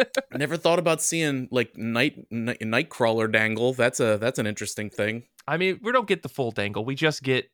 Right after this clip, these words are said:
Speaker 1: uh, you know, a hint at dangle.
Speaker 2: Oh,
Speaker 1: But,
Speaker 2: okay.
Speaker 1: uh,
Speaker 2: Just a quick bamf away dangle.
Speaker 1: <laughs> Yeah, yeah, very, very close. Um, <laughs> Danny,
Speaker 2: <laughs>
Speaker 1: uh, we're gonna move on. Uh,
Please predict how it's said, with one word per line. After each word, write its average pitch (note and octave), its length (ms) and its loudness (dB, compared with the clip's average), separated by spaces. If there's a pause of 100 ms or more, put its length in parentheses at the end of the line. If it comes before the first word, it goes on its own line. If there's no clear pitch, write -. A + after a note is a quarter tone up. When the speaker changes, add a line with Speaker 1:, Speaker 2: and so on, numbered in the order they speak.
(120)
Speaker 1:
uh, A#2+ 220 2
you D#3+ 100 0
know, A#2+ 160 2
a C3+ 100 -2
hint D#3 300 -4
at G2 100 -12
dangle. - 360 -18
Speaker 2:
Oh, D3+ 100 2
Speaker 1:
But, A2+ 180 -2
Speaker 2:
okay. D3 320 -2
Speaker 1:
uh, A2+ 160 -2 (220)
Speaker 2:
Just D#3+ 180 -2
a F3+ 40 0
quick F3 280 -2
bamf C3+ 320 0
away A#2 280 2
dangle. G2+ 480 -8
Speaker 1:
<laughs> - 220 -20
Yeah, A#2+ 320 2
yeah, B2 240 2 (120)
very, F3+ 300 0
very C3+ 240 0
close. A#2 440 -2
Um, B2 440 2
<laughs> - 520 -10
Danny, F#3 400 0
Speaker 2:
<laughs> - 60 -14
Speaker 1:
uh, D3 160 0
we're E3+ 140 0
gonna E3 140 4
move B2+ 200 0
on. A#2 220 0
Uh, A2+ 140 -2